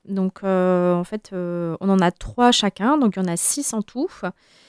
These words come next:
Et pareil, euh, ça va être, euh, sous la même forme, avec, euh, une partie un peu plus, euh, théorique, avec des conseils, et cetera, et une partie pratique avec la fabrication de produits,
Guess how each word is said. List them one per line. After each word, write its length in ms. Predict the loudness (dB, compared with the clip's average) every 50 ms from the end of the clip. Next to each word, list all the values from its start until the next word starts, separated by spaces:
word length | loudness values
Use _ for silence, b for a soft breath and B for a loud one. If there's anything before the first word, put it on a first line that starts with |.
| b b b b b
Et 380 | -2 2 4 6 6 6 4 4
pareil, 460 | 2 0 -2 0 2 2 4 4 6 4
euh, 160 | 4 2 2
ça 160 | 0 -2 -2
va 100 | -2 -2
être, 180 | -4 -4 -8 -10
euh, 380 | -8 -6 -6 -6 -6 -6 -8
sous 200 | -8 -10 -4 0
la 100 | 2 4
même 180 | 4 4 4 2
forme, 380 | -2 0 4 6 6 6 6
avec, 300 | 4 2 0 -2 -6 -6
euh, 120 | -6 -2 -2
une 140 | 0 -2 -2
partie 480 | -4 -8 -8 -10 -12 -4 0 2 4
un 100 | 4 2
peu 140 | 2 -2 -10
plus, 400 | -18 -16 -14 -10 -6 -2 0 0
euh, 240 | 0 2 0 0 -2
théorique, 600 | -4 -4 -2 -2 -2 -2 -2 -2 -2 -2 -2 -4
avec 200 | -6 -4 -6 -8
des 100 | -8 -12
conseils, 500 | -10 -10 -8 -4 -4 -2 -2 -2 -2 -2
et 60 | -4
cetera, 420 | -6 -12 -18 -14 -10 -8 -8 -8 -8 _ _ _ _ -2
et 120 | 2 4
une 120 | 4 4 4
partie 360 | 2 -2 -8 -10 -10 -10 -10
pratique 440 | -10 -8 -8 -8 -8 -10 -16 -10 -6
avec 180 | -6 -4 -4
la 80 | -6 -8
fabrication 640 | -6 -6 -8 -8 -8 -10 -12 -14 -12 -10 -4 -2
de 220 | -2 -2 -2 -4 -6 -8
produits, 640 | -12 -8 -2 0 0 0 0 -4 -6 -6 -8 -8 -6